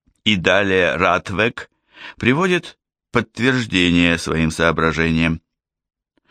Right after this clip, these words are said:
Флорентису Мольябекки, наиизряднейший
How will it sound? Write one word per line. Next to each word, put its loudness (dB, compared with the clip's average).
Флорентису 0
Мольябекки, -2
наиизряднейший 0